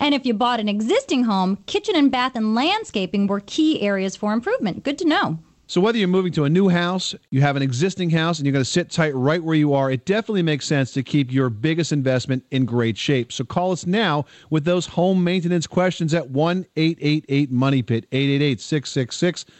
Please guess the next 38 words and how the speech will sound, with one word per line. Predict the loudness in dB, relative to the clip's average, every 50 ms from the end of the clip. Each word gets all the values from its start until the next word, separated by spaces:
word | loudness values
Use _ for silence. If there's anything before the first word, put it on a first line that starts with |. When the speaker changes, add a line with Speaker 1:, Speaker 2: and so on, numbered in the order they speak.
| _ _
Speaker 2:
three | -2 0 0 0 0 -2
nine | -2 0 2 2 2 0
seven | 0 0 -2 0 0 -2 -2
four. | 0 0 2 2 2 0 -4 -10 _ _ _ _ _ _ _ 2
Speaker 1:
And | 2 4 4
while | 4 2 0 0
we're | -2 -4
talking | -4 -4 -4 -4 -2 0 0
about | 0 0 0 -2 -2
your | 0 0 2 2 2 2
old | 2 2 2 2
house, | 0 0 0 0 0 -2 -2 -2 0
we'll | 2 2 2
hear | 2 2 0 0 0
from | -2 0 0
the | 0 0 0
host | 0 0 -2 -2 -2
of | -2 -2 0
This | 0 0 0 0 0
Old | -2 -2 0 0
House | 0 0 0 0 -2 0
on | 2 2 2
P | 2 2 0 0
B | 2 2 0
S. | 0 -2 -4 -6 -10 -16 -20 -20 -20 -20 -20 -18 _ -4
Kevin | -2 -2 0 0
O'Connor | -2 -2 -2 -2 -2 0 0 0 -2
joins | 0 0 0 0 2 2 0
us | 0 -2 -2
with | -6 -8 -6
tips | -4 -4 -4 -2 0 0
and | 0
advice | 0 0 0 -2 -2 -2 -4
from | -2 -2 0
his | 0 0 0 -2 -2
Emmy | -4 -4 -4 -2 -4
Award-winning | -4 -2 -2 -2 -2 -2 0 0 0 2 2 2
program. | 2 0 0 0 0 -2 -4 -4 -4 -6 -8 -10